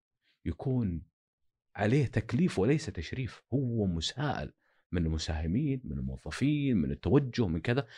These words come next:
إنه هو عنده هدف لازم يحققه، ما يحققه زيه زي غيره، ورق، لا نرغب التجديد، شكرا لك، باي باي. وليس كابن أسرة يجي يقعد استمرارية، هو ما يطلع غيره يطلع، لا، أنا زي، زي أي موظف.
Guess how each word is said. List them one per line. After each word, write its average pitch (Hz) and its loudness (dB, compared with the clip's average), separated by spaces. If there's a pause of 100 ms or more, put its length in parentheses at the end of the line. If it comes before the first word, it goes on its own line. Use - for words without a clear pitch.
(120)
إنه 110 6
هو 147 4
عنده 101 6
هدف 85 0
لازم 87 2
يحققه، - -6
ما 120 4
يحققه 180 2 (180)
زيه 220 4
زي 160 4
غيره، 98 6
ورق، 156 4 (600)
لا 165 4
نرغب 95 4
التجديد، - -6 (140)
شكرا - -4
لك، - -10
باي 160 -2
باي. - -10 (1040)
وليس 131 4
كابن 95 -2
أسرة 82 -2
يجي 85 -2 (240)
يقعد 85 -2
استمرارية، 82 0 (120)
هو 85 2
ما 85 2
يطلع 85 -2
غيره 82 0
يطلع، 90 0
لا، 98 -4 (640)
أنا 98 0
زي، 95 2
زي 110 0
أي 147 -2
موظف. - -8